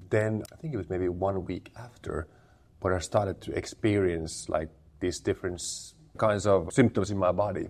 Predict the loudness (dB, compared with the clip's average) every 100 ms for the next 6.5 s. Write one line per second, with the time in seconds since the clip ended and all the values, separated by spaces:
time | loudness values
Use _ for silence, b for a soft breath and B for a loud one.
0 | -8 -8 -8 -8 -6 -4 -4 -2 0 0
1 | 0 -2 -4 -8 -10 -8 -6 -4 -2 0
2 | 0 0 -2 -4 -12 -16 -14 -4 -4 0
3 | -2 -2 -6 -10 -20 b b b b -2
4 | 0 0 0 6 6 4 -2 0 -2 -4
5 | -14 -14 -4 -2 0 0 0 0 0 0
6 | 0 -4 -6 -12